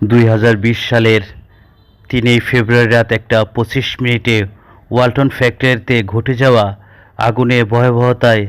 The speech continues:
আমি দুর্ঘটনার শিকার হই। সেই রাতেই আমি কালিয়াকৈর ফায়ার সার্ভিসকে অনুরোধ করেছিলাম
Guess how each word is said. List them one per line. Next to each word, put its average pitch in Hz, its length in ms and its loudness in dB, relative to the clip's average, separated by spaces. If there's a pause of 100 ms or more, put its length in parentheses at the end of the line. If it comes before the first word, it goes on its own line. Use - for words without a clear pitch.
(140)
আমি 110 260 -4
দুর্ঘটনার 113 560 -2
শিকার 113 400 -2
হই। 101 240 -2 (540)
সেই 143 260 -2
রাতেই 139 420 0
আমি 131 200 -2
কালিয়াকৈর 123 480 -4
ফায়ার 120 260 -2
সার্ভিসকে 117 1120 -4
অনুরোধ 117 480 2 (120)
করেছিলাম 117 600 -2